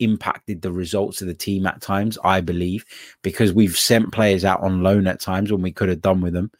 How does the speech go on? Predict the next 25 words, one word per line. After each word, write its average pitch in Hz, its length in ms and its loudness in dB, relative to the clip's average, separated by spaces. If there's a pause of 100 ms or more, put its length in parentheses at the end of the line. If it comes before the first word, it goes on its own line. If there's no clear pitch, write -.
(520)
Um, 95 560 2 (960)
you 107 100 2
know, 101 160 4
so 104 180 0
i-, 101 300 0 (160)
in 107 220 2
that 113 200 4
sense, 101 260 -2
it's 101 120 -4
been 98 200 0
a 95 60 -2
bad 95 320 -2
thing. 92 280 -6 (800)
But 131 240 6 (960)
there 147 380 8
are 143 80 8
very 165 360 4
few 156 300 -8
managers 127 480 -2
who 107 200 -4
would 107 160 0
have 107 180 -4
come 139 280 2
into 127 360 -2
Arsenal 98 540 -6